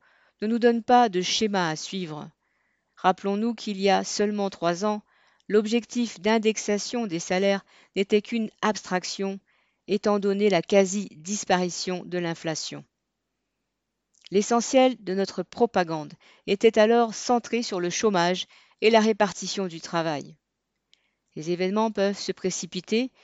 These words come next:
et mettre à l'ordre du jour des problèmes qui hier encore n'existaient pas. Il faut donc avoir assez de liens dans la classe ouvrière et avoir en permanence la volonté de s'y implanter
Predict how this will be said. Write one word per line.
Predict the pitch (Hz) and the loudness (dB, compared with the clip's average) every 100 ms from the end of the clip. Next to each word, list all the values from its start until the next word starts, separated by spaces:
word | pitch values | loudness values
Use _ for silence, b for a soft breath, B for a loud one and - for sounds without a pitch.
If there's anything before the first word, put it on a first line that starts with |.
| b b b | b b b
et | |
mettre | 190 233 240 - - | 4 6 6 0 0
à | 202 | 4
l'ordre | 202 190 175 | 4 2 -2
du | 170 190 | -4 -4
jour | 220 240 | -2 0
des | 196 | 0
problèmes | - 196 202 220 208 | -2 -2 0 0 -2
qui | - | -8
hier | - 208 220 220 | -8 0 4 4
encore | 180 175 - 226 208 b b b | 2 -2 2 2 2 b b b
n'existaient | 196 196 185 185 - 175 | 0 0 0 -6 -4 -4
pas. | - 156 143 _ _ _ _ _ _ _ _ - | -4 -6 -6 _ _ _ _ _ _ _ _ -10
Il | 208 | -4
faut | 254 | -2
donc | 254 277 247 | 0 2 2
avoir | 226 226 | 4 4
assez | 208 - 233 | 4 4 2
de | 190 | 0
liens | 185 208 208 - b b b | -2 0 0 -4 b b b
dans | 156 240 | 0 4
la | 240 | 4
classe | - 214 214 | 4 2 0
ouvrière | 196 185 170 165 156 - _ _ | -6 -8 -6 -6 -6 -12 _ _
et | 190 | -2
avoir | 190 214 | 2 2
en | 202 | 2
permanence | 208 208 208 208 196 - | 0 0 0 -2 -4 -4
la | 170 | -4
volonté | 185 233 226 208 226 196 | 0 0 -2 -2 -4 -4
de | 160 | -6
s'y | - - | -10 -4
implanter | 214 220 190 185 - 202 | -2 -2 -4 -6 -4 -6